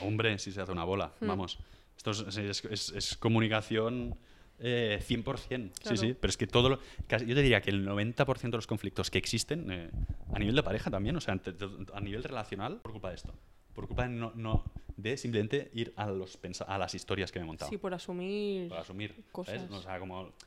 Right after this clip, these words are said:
Speaker 1: si tú, un, un, si mi novia llega tarde cada día a casa, no sé qué, digo, "Pues, pero si salía, si ya salía a las siete, ¿por qué está llegando a las diez?". Me estás metiendo, o sea, te estás viendo con otro.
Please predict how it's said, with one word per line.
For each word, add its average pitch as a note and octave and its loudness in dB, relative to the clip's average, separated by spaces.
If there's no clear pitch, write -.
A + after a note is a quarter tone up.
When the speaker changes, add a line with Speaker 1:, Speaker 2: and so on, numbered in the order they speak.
Speaker 1:
si F#2+ -10
tú, G2 -8
un, G#2 -4
un, A2 -12
si A2+ -6
mi G#2+ -4
novia B2 0
llega A2+ -4
tarde A2+ 6
cada A2 4
día A2 2
a G#2 0
casa, A2 -4
no G#2+ -6
sé G#2 -4
qué, D3 -2
digo, F2 -4
"Pues, F2 -10
pero D#2+ -14
si D#2+ -12
salía, E2+ -4
si F2+ -6
ya F2+ -2
salía C#3 -2
a B2 2
las F2 0
siete, C3+ -6
¿por E2+ -10
qué F#2 -8
está F#2+ -6
llegando C3+ -6
a C#3+ -8
las C#3+ -4
diez?". F2+ -4
Me G#2 -10
estás G#2 -2
metiendo, G#2+ 0
o E2+ -6
sea, F#2 -4
te G2+ -10
estás G#2 -8
viendo A#2 -2
con G#2 0
otro. D#2+ -4